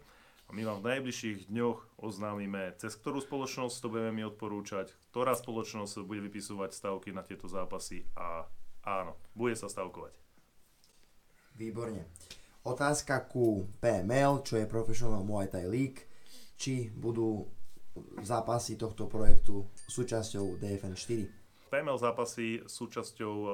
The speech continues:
Speaker 1: D F N štyri nebudú. V pláne je totiž úplne nový koncept, e, eventu P M L.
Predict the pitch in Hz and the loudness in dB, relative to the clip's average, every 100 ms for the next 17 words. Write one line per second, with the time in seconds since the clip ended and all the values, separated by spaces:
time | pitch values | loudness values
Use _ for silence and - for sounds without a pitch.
0 | 98 95 90 104 104 101 - 95 82 85 | -4 -6 -8 -12 -10 -12 -12 -16 -16 -16
1 | 95 131 170 - _ _ _ - 117 127 | -10 -10 -10 -16 _ _ _ -10 -2 -2
2 | 123 117 113 107 107 101 - 131 147 117 | -2 -6 -6 -10 -8 -10 -10 -10 -8 -8
3 | 117 107 101 110 107 - 101 - 98 95 | -8 -8 -10 -10 -10 -10 -10 -8 -8 -4
4 | 95 95 95 95 - 107 101 98 95 92 | -4 -4 -4 -6 -10 -10 -10 -10 -12 -14
5 | - - 107 101 101 95 95 87 | -16 -12 -8 -8 -10 -10 -10 -10